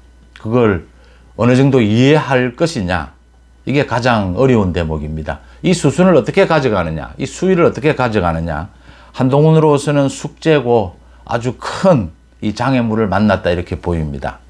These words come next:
윤석열 대통령과의 관계 여부를 떠나서 윤석열 정부 성공, 차기 보수 정권 재창출에 가장 뭐 유력한 이 한 후보, 주인공으로 한동훈이 지금 부상이 됐는데,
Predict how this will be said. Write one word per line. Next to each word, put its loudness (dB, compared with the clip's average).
윤석열 4
대통령과의 0
관계 2
여부를 0
떠나서 0
윤석열 2
정부 2
성공, 0
차기 -2
보수 0
정권 2
재창출에 -2
가장 2
뭐 -2
유력한 -2
이 -6
한 -2
후보, -2
주인공으로 4
한동훈이 -2
지금 -6
부상이 -6
됐는데, 0